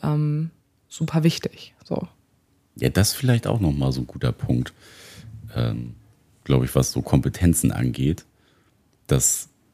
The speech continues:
Speaker 2: wir ja in der Kommunikation auch gut Dinge für uns abspalten können und sagen können, so, ich kann dir jetzt gerade irgendwie meine Emotionen mitteilen und kann dir auch sagen,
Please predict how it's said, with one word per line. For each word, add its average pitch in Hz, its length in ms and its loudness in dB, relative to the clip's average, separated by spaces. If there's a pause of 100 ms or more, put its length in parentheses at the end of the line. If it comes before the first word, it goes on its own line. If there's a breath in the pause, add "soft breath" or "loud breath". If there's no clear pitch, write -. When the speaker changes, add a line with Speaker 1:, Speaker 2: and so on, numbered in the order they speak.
(1700)
Speaker 2:
wir 76 260 4
ja 82 140 4
in 82 80 4
der 82 100 6
Kommunikation 87 1000 2
auch 85 360 0 (1040)
gut 117 260 0
Dinge 98 220 8
für 87 220 0
uns 80 500 0 (920)
abspalten 85 600 0
können 82 360 2
und 76 120 0
sagen 78 260 2
können, 78 240 -2
so, 73 260 0 (320)
ich 71 220 -12
kann 110 180 2
dir 120 60 6
jetzt 87 180 2
gerade 73 240 2
irgendwie 73 220 2
meine 71 240 6 (260)
Emotionen 90 580 6
mitteilen 69 580 2
und - 260 0 (320 soft breath)
kann 85 180 6
dir 71 140 10
auch 78 100 4
sagen, 80 560 6